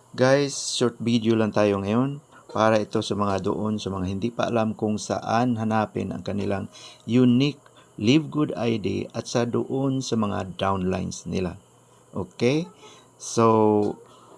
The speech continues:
bago pa tayo magpatuloy, kung bago ka pa dito sa channel na to, mangyari po lamang ay press ang like and subscribe to support this channel. Okay,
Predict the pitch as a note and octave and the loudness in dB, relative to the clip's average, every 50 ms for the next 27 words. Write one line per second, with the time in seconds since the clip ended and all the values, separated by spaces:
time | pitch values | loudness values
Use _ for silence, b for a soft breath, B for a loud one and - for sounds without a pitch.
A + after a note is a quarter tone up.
0 | B B B _ _ _ _ _ _ - - - - _ - G#2 G#2 A2+ A2+ A#2 | B B B _ _ _ _ _ _ -20 -20 -20 -20 _ -12 -4 2 4 6 6
1 | A#2 A#2 A#2 C3 B2+ B2 A2 G#2 G#2 G#2 G2 G2 - - G#2+ G#2 - A#2+ C3 C3 | 6 6 4 4 4 4 2 2 2 0 -4 -4 -2 0 0 2 2 2 2 4
2 | C#3+ D3 D3 C#3 - A2+ G#2+ G2 G#2 G#2+ G#2 G2+ G#2 A2 - A2 G#2 G#2 G2+ - | 2 2 2 0 -2 -2 2 4 4 4 4 2 -2 -2 0 0 2 2 0 0
3 | G2+ F#2+ G2+ F#2+ F#2+ B2+ A#2+ A#2 B2 A#2+ A#2+ A#2 A2+ A2+ - - C3 B2+ B2 A#2+ | -2 -4 -2 -2 0 2 2 4 4 4 2 2 0 -2 -2 -2 -2 -2 -2 -4
4 | A#2+ B B B B A2+ A#2+ A#2 A#2+ A2+ G#2+ G2+ - G2+ G#2+ A2 G#2 G#2+ G#2 G#2 | -6 B B B B 2 4 4 6 4 4 2 0 0 2 2 2 2 0 -2
5 | G2 - G2+ G2+ G2 G2 G2+ - - _ _ - A2 G#2+ - - - F#2 F#2+ F#2+ | -2 -2 -2 -2 -2 -2 -4 -6 -10 _ _ -6 -4 -4 -4 -6 -8 -6 -4 -2
6 | G2 G2+ G2+ A2 A#2+ A#2+ - F#2 F#2 G#2 - G#2+ G2+ F2+ E2 - - - A2+ A#2 | 2 2 4 2 2 0 -2 -4 -6 -4 -4 -4 -6 -6 -8 -12 -8 -2 0 2
7 | A#2+ B2+ C#3 C3 - - - G2+ G#2 F#2 - - F#2+ F#2 - G2 F#2 F2+ - - | 2 2 0 -2 -4 -6 -6 -6 -6 -4 -2 -2 -4 -2 -2 -4 -6 -6 -6 -6
8 | - F2 E2+ E2 E2 E2 E2 E2 G2+ - - B B B B B B B C#3+ - | -4 -4 -2 -2 -4 -6 -6 -8 -12 -16 -20 B B B B B B B -10 -4
9 | - F3 F3 E3 D3 A#2+ F#2+ F2+ | 0 2 4 4 4 4 0 -2